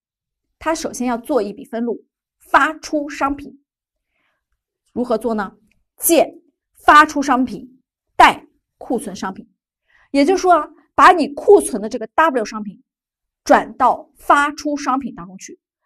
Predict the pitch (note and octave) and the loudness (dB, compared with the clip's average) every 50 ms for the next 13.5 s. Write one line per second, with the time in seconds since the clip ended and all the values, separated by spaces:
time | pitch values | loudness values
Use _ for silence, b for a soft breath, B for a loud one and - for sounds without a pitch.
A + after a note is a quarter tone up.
0 | _ _ _ - F4 A4+ G#4 G#4 - B3 A#3 A#3+ G#3 - - - - E4+ C4+ - | _ _ _ -2 2 2 2 4 2 0 0 0 -2 -4 -4 0 0 2 2 0
1 | - - - G4+ F4+ C#4 A3 F#3 G3+ - - G#3+ G3+ G3 G3 - - _ _ _ | -2 -2 2 4 4 4 2 0 -6 -12 -14 -14 -12 -10 -12 -12 -14 _ _ _
2 | _ _ _ _ _ _ - F#4+ G4 F#4+ F4+ D4 G#3 F3+ F3+ - - - F4 D#4+ | _ _ _ _ _ _ -8 -6 -4 -2 -2 -2 -2 -4 -6 -6 -2 0 0 2
3 | C#4 D#4+ C#4 G#3+ G3+ F3+ - B3 A#3 G3+ F#3 - _ D4+ D#4 E4 B3+ B3+ F#3+ - | 2 2 0 0 -2 -4 -6 -8 -10 -10 -12 0 _ 4 6 6 4 0 -4 -4
4 | - A3+ A3 G3+ G#3 - _ _ _ _ _ _ - - F#4 E4+ D#4+ E4 D4+ D#4 | -6 -8 -8 -8 -10 -14 _ _ _ _ _ _ -8 -6 -4 -2 0 0 0 -2
5 | - - A#3 G#3 A#3+ A#3+ - - _ _ _ _ _ _ _ - A#3+ C#4 D4+ D4 | -2 -2 -2 -2 -2 -4 -8 -14 _ _ _ _ _ _ _ -2 -2 -2 -2 -4
6 | - - - B3 B3+ A3 F3 - - - - D4+ D#4+ E4+ E4 E4+ E4 C4 A#3 - | -6 -4 0 2 2 2 2 0 -8 -8 -4 -4 -4 -4 -4 -6 -6 -6 -6 -6
7 | - D4 D4 D4 C#4+ C#4 G3+ - - - - - _ _ _ _ _ _ _ _ | -6 -4 -4 -4 -4 -4 -8 -8 -10 -14 -18 -20 _ _ _ _ _ _ _ _
8 | _ _ _ F#4+ F4+ C#4+ A#3 G#3 E3+ D#3 - - _ _ _ - D#4 B3+ G#3 F#3+ | _ _ _ 6 6 6 6 4 0 -4 -8 -14 _ _ _ 6 6 6 6 2
9 | E3+ F3+ F3+ - C#4+ D#4 D4 D4+ D4 A3 G3 - - G#3 G#3 - - G3 - - | -4 -8 -6 -4 -4 -4 -4 -4 -6 -6 -8 -8 -10 -10 -12 -10 -10 -12 -12 -12
10 | _ _ _ _ _ C4+ C4+ - - F4 F4 - D#4+ - D#4 D4 C4+ C#4 C4+ - | _ _ _ _ _ -10 -8 -6 -8 -8 -6 -4 -6 -6 -6 -6 -6 -6 -6 -6
11 | - C#4+ C#4 C#4+ B3+ B3 A3+ G#3+ G3 G3 A#3+ C#4+ E4+ C4+ - - A#3 - G3 F3 | -8 -8 -6 -2 0 2 2 2 0 0 -2 0 0 0 -2 -4 -6 -10 -10 -14
12 | - _ _ _ _ _ _ _ _ _ _ _ _ _ - A#3 - A#3 A3+ A#3 | -18 _ _ _ _ _ _ _ _ _ _ _ _ _ -10 -6 -4 -4 -4 -2
13 | G#3 G3+ G3+ - E3+ - - G#3 - - | -4 -6 -6 -6 -8 -8 -8 -12 -14 -16